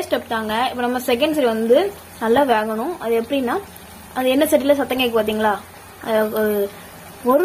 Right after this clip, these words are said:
சத்தம் கேட்கக்கூடாதுங்க. அப்படியே pin drop ஃபீலிங்ஸா இருக்கணும். அது வரைக்கும் வேக விடுங்க. So, நம்மளோட next சைடும் வெந்துடுச்சு. நம்ம ஒரு பிளேட்ல மாத்திக்கலாம். ஓகே, நம்மளோட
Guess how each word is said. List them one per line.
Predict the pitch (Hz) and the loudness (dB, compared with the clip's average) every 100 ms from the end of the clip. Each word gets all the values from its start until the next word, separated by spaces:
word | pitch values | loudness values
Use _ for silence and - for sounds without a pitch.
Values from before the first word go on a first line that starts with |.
| 349 | 2
சத்தம் | 302 349 | 0 2
கேட்கக்கூடாதுங்க. | 330 240 233 233 285 | 2 2 0 0 -4
அப்படியே | 285 320 320 | -4 -6 -4
pin | 285 320 | -2 0
drop | 302 | -2
ஃபீலிங்ஸா | 269 254 262 | -4 -4 -4
இருக்கணும். | 247 208 277 392 - 208 | -2 -2 -4 -6 -6 0
அது | 254 | 2
வரைக்கும் | 262 285 262 | 2 0 -2
வேக | 208 | -2
விடுங்க. | 208 202 277 - - - - - | -2 -4 -6 -8 -18 -18 -14 0
So, | 247 247 | 2 4
நம்மளோட | 233 226 233 | 2 2 0
next | 233 285 | -2 2
சைடும் | 294 277 294 | 4 4 4
வெந்துடுச்சு. | 247 247 240 240 277 311 427 - - - - - - - - - - - - - - - - - - - - - - - 240 | 2 -2 -4 -4 -2 -2 -4 -10 -20 -20 -20 -20 -20 -20 -20 -20 -20 -20 -20 -20 -20 -20 -20 -20 -20 -20 -20 -20 -20 -10 -4
நம்ம | 220 262 427 - - - - - | 0 0 -2 -8 -16 -20 -14 -2
ஒரு | 277 294 | -2 2
பிளேட்ல | 302 285 262 | 0 0 -4
மாத்திக்கலாம். | 220 226 233 392 - - - - - - - | -2 -2 -2 -4 -10 -14 -14 -14 -20 -14 -6
ஓகே, | 285 311 311 294 | -2 2 2 2
நம்மளோட | 269 269 | 0 0